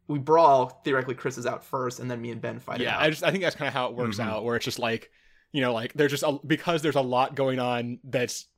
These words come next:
Speaker 2: exciting to bees, and Chris has no part of that, I feel like it just, <laughs> he winds up worst off.
Speaker 1: All right. I need to, I need to, I need to put these numbers together, 'cause if we make it any more complicated, I will not be able
Speaker 2: Yep,
Speaker 1: to
Speaker 2: go for it.
Speaker 1: add up, <laughs> add them up anymore.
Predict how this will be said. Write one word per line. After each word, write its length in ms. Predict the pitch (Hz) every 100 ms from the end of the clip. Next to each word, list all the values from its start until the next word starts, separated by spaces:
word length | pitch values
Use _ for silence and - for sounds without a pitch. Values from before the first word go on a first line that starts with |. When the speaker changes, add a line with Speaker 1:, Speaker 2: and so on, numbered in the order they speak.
| _ -
Speaker 2:
exciting 580 | 147 - 143 135 139 131
to 140 | 156
bees, 520 | 123 147 180 175 - - - - - - - _
and 260 | 156 147 151
Chris 220 | - 156
has 140 | 156 139
no 120 | 127
part 240 | - 143
of 140 | 123 120
that, 260 | 117 117 -
I 100 | 131
feel 160 | 151
like 180 | 127 120
it 60 | 143
just, 180 | 131 -
<laughs> 20 |
he 240 | 151 156
winds 260 | 127 107 104
up 160 | 120 -
worst 240 | 113 -
off. 340 | 110 123 - _ _ _ -
Speaker 1:
All 80 | 113
right. 240 | 92 - _ _ -
I 80 | 170
need 100 | 202
to, 120 | 156
I 60 |
need 80 | 202
to, 100 | 208 -
I 100 | 190
need 60 |
to 60 | 202
put 120 | 190
these 120 | 156
numbers 200 | 135 123
together, 200 | 127 120
'cause 160 | 123 113
if 80 | 135
we 160 | 165
make 120 | 156 147
it 100 | 135
any 80 |
more 160 | 135 123
complicated, 600 | - 123 127 127 117 117
I 80 | 123
will 100 | 120
not 300 | 117 120 -
be 80 | 113
able 80 | 165
Speaker 2:
Yep, 100 | 165
Speaker 1:
to 80 |
Speaker 2:
go 120 | 160 151
for 180 | 147
it. 180 | 143 143 - -
Speaker 1:
add 180 | 117 110
up, 220 | - - _ _
<laughs> 160 | _
add 320 | - - 330 -
them 180 | 277 240
up 180 | 240 214
anymore. 600 | 196 196 135 262 -